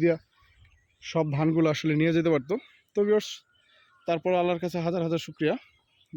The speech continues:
যে এরকম কিছু ঘটে নাই। আমি আমার মাঠ ধান কেটে পরিষ্কার করতে পারছি, but ধানগুলো আসলে উঠাইতে যেয়ে আমার অনেক কষ্ট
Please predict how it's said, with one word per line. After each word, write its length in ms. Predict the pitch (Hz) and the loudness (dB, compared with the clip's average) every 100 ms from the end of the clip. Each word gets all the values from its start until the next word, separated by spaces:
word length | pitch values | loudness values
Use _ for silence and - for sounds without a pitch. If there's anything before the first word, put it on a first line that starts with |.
| 139 | -6
যে 100 | 139 135 - _ _ _ - _ _ - | -4 -4 -8 _ _ _ -20 _ _ -4
এরকম 240 | 151 160 160 | 0 0 0
কিছু 120 | 160 156 | -2 -2
ঘটে 160 | 147 170 156 | 0 0 -2
নাই। 100 | 170 - - 147 | -2 -10 -16 -6
আমি 160 | 147 151 - 147 | -2 -2 -4 -6
আমার 160 | 151 151 143 | -4 -2 0
মাঠ 200 | 147 143 - - _ _ _ _ _ _ _ - | -2 -4 -16 -20 _ _ _ _ _ _ _ -16
ধান 220 | 127 156 160 | -6 -4 -2
কেটে 160 | 165 160 | -4 -2
পরিষ্কার 260 | 170 175 185 | -2 -2 -4
করতে 160 | 170 151 | -4 -2
পারছি, 200 | 147 - 135 | -4 -4 -6
but 120 | 135 - - - _ _ _ - _ _ _ _ _ - | -6 -8 -18 -18 _ _ _ -20 _ _ _ _ _ -10
ধানগুলো 300 | 139 156 160 151 | -6 -2 0 0
আসলে 180 | - 160 | -2 -6
উঠাইতে 240 | 156 160 151 | -4 -4 -2
যেয়ে 140 | 151 151 | 0 0
আমার 120 | 147 | 0
অনেক 120 | 147 - _ _ _ _ _ - _ 539 _ _ _ _ - _ - | -2 -6 _ _ _ _ _ -20 _ _ _ _ _ _ -20 _ -4
কষ্ট 180 | 160 156 | -4 0